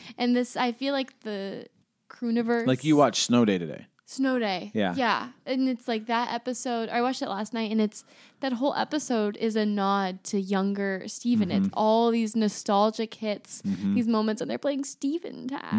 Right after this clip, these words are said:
Speaker 2: Mm-hmm,
Speaker 1: which is so
Speaker 2: mm-hmm.
Speaker 1: sweet. Um, yeah, I don't know. I feel like Steven Universe Future was, I think it's almost,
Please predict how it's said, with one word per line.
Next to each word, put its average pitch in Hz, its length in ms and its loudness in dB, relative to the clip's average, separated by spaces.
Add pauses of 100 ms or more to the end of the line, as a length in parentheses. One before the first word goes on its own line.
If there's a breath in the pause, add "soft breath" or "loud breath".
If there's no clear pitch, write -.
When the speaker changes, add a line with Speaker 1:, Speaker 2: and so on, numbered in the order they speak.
(120)
Speaker 2:
Mm-hmm, 226 160 6
Speaker 1:
which 269 180 0
is 196 160 0
so 208 80 0
Speaker 2:
mm-hmm. 208 80 2
Speaker 1:
sweet. 147 480 -6 (460 soft breath)
Um, 220 520 -6 (460)
yeah, 196 200 0
I 208 120 -2
don't 269 140 2
know. 208 160 2
I 220 180 2
feel 262 280 -2
like 277 180 -2
Steven 226 240 -2
Universe 208 220 -6
Future 196 320 -12
was, 190 420 -10 (1500 soft breath)
I 285 140 2
think 427 260 0
it's 523 140 0
almost, 311 600 2